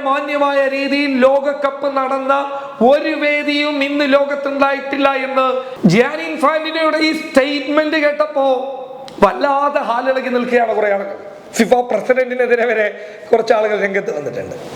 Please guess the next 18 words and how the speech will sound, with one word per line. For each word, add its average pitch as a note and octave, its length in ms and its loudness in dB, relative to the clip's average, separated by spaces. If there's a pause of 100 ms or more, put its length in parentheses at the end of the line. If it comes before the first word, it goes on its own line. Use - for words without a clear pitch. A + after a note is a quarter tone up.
ഇയാൾക്ക് G#3+ 340 4
ബുദ്ധിയില്ല, G#3 360 0 (640)
ഇയാൾ G#3 200 4
എന്തൊക്കെയോ A3+ 380 -2
വിളിച്ചു A3 340 -2
പറയാണ് A3+ 440 0
എന്നുള്ളത് G#3 380 0
പോലും G3+ 300 0
പറയുന്നു. - 300 -4 (580)
അത്രത്തോളം C#4 600 0 (120)
ഖത്തർ A#3 360 -2
വിരുദ്ധത. C3 340 -6 (680)
നോക്കൂ, A3 220 6 (120)
എത്ര C4 320 -2 (240)
മനോഹരമായിട്ടാണ് A3+ 1040 0 (540)
ആ - 20 6 (160)
രാജ്യം G#3 340 -4 (140)
ലോകകപ്പിനെ G3+ 540 -2